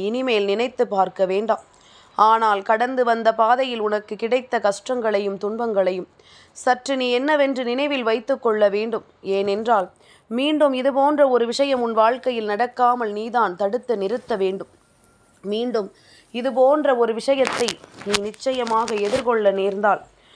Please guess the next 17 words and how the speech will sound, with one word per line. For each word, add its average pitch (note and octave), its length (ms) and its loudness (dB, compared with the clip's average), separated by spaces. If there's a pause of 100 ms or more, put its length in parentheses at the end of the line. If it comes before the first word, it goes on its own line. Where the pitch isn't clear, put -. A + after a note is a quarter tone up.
(220)
உன் C4 200 0
பக்கம் C4+ 480 2
தவறு C#4 380 4
இருக்கிறது, A#3+ 580 -4 (560)
எந்த C4 380 2
ஒரு A#3+ 180 4
விஷயத்திலும் A#3 760 -2
நீ G#3 220 -4
சரியாக A#3+ 520 2 (100)
இல்லை B3 320 -2
என்பதுதானே G#3+ 680 0
அர்த்தமாகிவிடும். G3+ 880 0 (500)
அப்படியானால் A3 840 0 (280)
இனியாவது A#3+ 720 2 (460)
இதையெல்லாம் B3+ 720 2
உணர்ந்து C#4 420 -2
கொண்டு A#3 320 0